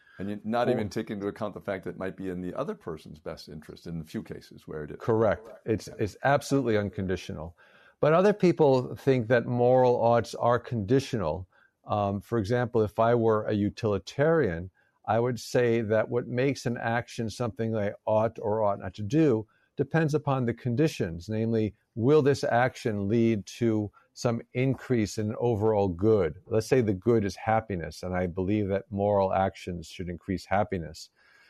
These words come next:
Speaker 2: Then if this action under these circumstances increases happiness, I ought to do it because it, it'll get me, in a way, it's sort of a, it's like a prudential ought, except in a very moral context because it affects the well-being,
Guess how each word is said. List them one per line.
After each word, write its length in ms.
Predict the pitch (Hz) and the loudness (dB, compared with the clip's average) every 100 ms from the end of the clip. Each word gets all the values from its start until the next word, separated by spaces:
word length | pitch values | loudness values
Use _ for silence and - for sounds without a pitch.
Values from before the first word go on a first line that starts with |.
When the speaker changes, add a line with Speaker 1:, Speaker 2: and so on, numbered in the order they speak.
| _ - | _ -4
Speaker 2:
Then 320 | 110 139 143 | 2 4 4
if 160 | 135 - | 2 2
this 220 | 160 160 | 2 4
action 500 | 143 143 - 143 120 | 4 4 2 0 2
under 180 | 110 110 | 0 0
these 220 | 135 - | 0 0
circumstances 760 | 120 117 120 - 110 107 101 101 | -2 -2 -6 -6 -6 -6 -8 -8
increases 520 | 95 107 101 98 90 | -8 -6 -6 -8 -8
happiness, 540 | 135 160 143 104 90 117 | -4 -2 -2 -2 -2 -2
I 120 | 110 | 0
ought 320 | 113 107 - | 2 0 0
to 80 | 113 | -2
do 240 | 117 180 | 2 2
it 140 | - - | 2 -2
because 400 | 113 - 107 98 | -6 0 0 0
it, 120 | 107 - | -4 -4
it'll 340 | 127 110 104 - | 0 0 0 0
get 220 | 120 - | -2 -2
me, 380 | 120 104 95 95 _ _ 143 | -2 0 -2 -4 _ _ -2
in 100 | 151 | 2
a 100 | 165 | 4
way, 180 | 208 | 6
it's 120 | 170 - | 4 4
sort 240 | 147 131 | 4 6
of 60 | 113 | 2
a, 80 | - - | 0 -6
it's 180 | 131 - | -6 2
like 220 | 135 151 | 2 2
a 60 | 123 | -2
prudential 760 | - 120 120 131 - 104 87 - | -4 2 4 2 0 -2 -2 0
ought, 380 | 85 85 - - _ _ - | 0 0 -4 -18 _ _ -8
except 420 | - - 127 - | -4 0 0 0
in 140 | 127 | 0
a 40 | 120 | 2
very 300 | 107 120 113 | 4 4 4
moral 320 | 110 107 104 | 2 2 0
context 680 | - 139 160 - 95 - - | 0 -2 -2 0 0 -2 -6
because 400 | 101 - 107 98 | -6 -2 -4 -2
it 100 | 98 | -4
affects 480 | - 113 104 - - | -2 0 0 -4 -8
the 120 | 101 | -4
well-being, 800 | 101 104 92 104 104 98 95 | 0 0 -2 -2 0 -2 -4